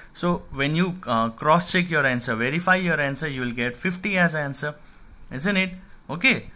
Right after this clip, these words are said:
I hope you have understood this. Similarly, when we multiply with, uh, eight into hundred, then what will happen? If you have hundred, if you are multiplying with hundred, then what you are going to do? Uh,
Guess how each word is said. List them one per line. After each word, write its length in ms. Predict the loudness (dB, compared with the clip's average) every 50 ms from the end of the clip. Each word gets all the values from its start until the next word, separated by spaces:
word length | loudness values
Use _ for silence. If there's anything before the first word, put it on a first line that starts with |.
| -8
I 120 | -4 -2 -2
hope 160 | 0 0 2
you 80 | 2 2
have 120 | 2 2
understood 460 | 0 -2 -2 -2 -4 -2 -4 -4 -4
this. 180 | -4 -4 -4 -4
Similarly, 560 | -6 -2 0 2 2 4 6 4 4 4 2
when 240 | -2 -2 -2 -2 -2
we 140 | -2 -2 -2
multiply 520 | 0 -2 -2 0 -2 -2 2 2 2 2
with, 180 | 2 -2 -4 -6 -10 -20 -20 -20 -16 -8 -4
uh, 180 | -2 -2 -2 -4 -6 -6
eight 260 | -4 -2 -2 -2 0
into 280 | -2 -2 -2 -2 -4 -2
hundred, 480 | 0 2 2 4 4 2 0 0 0
then 160 | -2 0 0
what 160 | 0 -2 -2 0
will 100 | 2 4
happen? 540 | 4 4 4 4 2 0 0 -2 -4 -10 -14 -20 -20 -20 -20 -20 -20 -20 -20 _ -20 -20 -20 -10 -4
If 160 | -2 -2 0
you 120 | 2 2 4
have 320 | 6 6 6 4 2 0
hundred, 640 | -8 -6 0 2 2 4 4 4 2 2 2 -2 -8 -12 -16 -20 -20 -20 -20 -16 -10
if 160 | -8 -6 0 2
you 60 | 2
are 40 | 4
multiplying 540 | 4 4 4 2 0 0 0 0 0 0
with 140 | 0 -2 0
hundred, 340 | 2 2 4 4 4 4 4
then 180 | 4 2 2 2
what 160 | 0 0 2
you 80 | 0
are 40 | 0
going 200 | 0 0 -2 -2
to 80 | -2 -2
do? 180 | -2 -2 -4 -6 -8 -14 -18 -20 -20 -20 -20 -18 -8 -2
Uh, 360 | 2 4 4 6 4 4 2